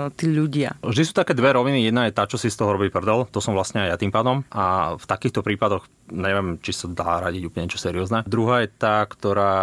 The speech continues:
Speaker 2: ich úplne zatratí.
Speaker 1: Mhm.
Speaker 2: V štýle, že proste umrú na všetky pohlavné choroby do zajtra, napríklad. A toto je, toto je asi tá rovina, že, že keď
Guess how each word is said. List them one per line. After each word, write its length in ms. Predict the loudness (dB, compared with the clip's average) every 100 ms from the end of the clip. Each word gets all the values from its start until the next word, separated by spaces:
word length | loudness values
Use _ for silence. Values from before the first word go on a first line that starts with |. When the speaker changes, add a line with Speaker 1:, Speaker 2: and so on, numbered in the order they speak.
| 0 0 -4
Speaker 2:
ich 140 | -6 -4
úplne 240 | -2 0
zatratí. 560 | 0 0 0 0 -2 -4 _ _ -20 -20 -12 -2
Speaker 1:
Mhm. 340 | 0 0 0 -2
Speaker 2:
V 80 | -4
štýle, 400 | 0 2 2 2
že 140 | 0 -2
proste 320 | -4 -6 -2
umrú 320 | 0 0 0
na 160 | 0 -2
všetky 320 | -6 -8 -4
pohlavné 400 | 0 2 2 0
choroby 240 | -2 -2 0
do 160 | 0
zajtra, 320 | 0 0 -2 -2 -2
napríklad. 560 | -2 -2 0 0 0 -8 _
A 120 | 0 2 4 4 4 2 0
toto 240 | -2 2 2
je, 160 | 2 -2
toto 240 | -4 0 0
je 80 |
asi 80 | 0
tá 160 | 0 0
rovina, 400 | 2 0 0 0
že, 160 | 0 0 -2 -4 -6
že 180 | -6 -4 -4 -6 -10 -14 -14 -12 -14 -18 -20 -20 -20 -6
keď 140 | -6